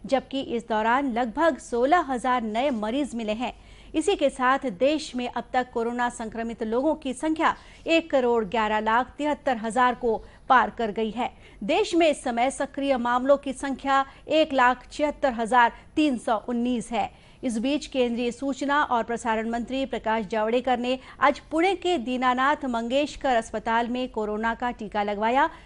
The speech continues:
टीका लगवाने के बाद ट्वीट संदेश में श्री जावड़ेकर ने कहा कि टीकाकरण की प्रक्रिया आसान है और भारत में बनाए गए टीके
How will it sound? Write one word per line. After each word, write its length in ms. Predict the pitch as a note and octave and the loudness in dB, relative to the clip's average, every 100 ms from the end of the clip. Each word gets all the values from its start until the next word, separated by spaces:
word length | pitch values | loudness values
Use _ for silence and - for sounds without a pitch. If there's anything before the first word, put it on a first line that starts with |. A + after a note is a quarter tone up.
| - - | -20 -2
टीका 300 | D#4+ E4 G4 | -2 2 2
लगवाने 460 | F4+ B3+ G#3+ C#4 F#4+ | 2 0 0 0 2
के 140 | E4 | 0
बाद 360 | A3 B3 B3+ B3+ C4 | 4 6 6 4 -4
ट्वीट 240 | - E4+ D4 | -4 -2 -2
संदेश 540 | B3+ A#3+ A3+ D4 D4+ | -6 -4 -2 -2 -2
में 100 | C4 B3+ | -4 -6
श्री 200 | C4 A#3 | -6 -4
जावड़ेकर 560 | G#3 G3+ A#3 D4 B3+ | -2 2 2 2 0
ने 80 | A3 | -2
कहा 300 | A#3 A3+ C#4 C#4+ - - | -4 0 0 0 -6 -2
कि 100 | F4+ | 0
टीकाकरण 640 | F4 D#4+ D#4+ F#4 F#4 F#4 F#4 | 2 2 4 2 4 2 2
की 160 | F4+ | 0
प्रक्रिया 460 | F4+ E4 D#4 D4+ D#4+ | 0 0 0 2 2
आसान 580 | D#4+ A3+ A3 - C4+ E4+ | 2 0 -4 -2 2 2
है 240 | C#4+ C#4+ C#4+ - - | 2 -2 -2 -10 0
और 100 | C4 | 0
भारत 400 | G3+ B3 E4 E4+ | 2 0 2 2
में 220 | D#4+ D#4 | 0 -2
बनाए 320 | F#3+ G#3+ A#3+ C4+ | -2 0 2 2
गए 200 | C4+ C4+ | 2 0
टीके 400 | B3+ A#3 C4 | -4 -2 0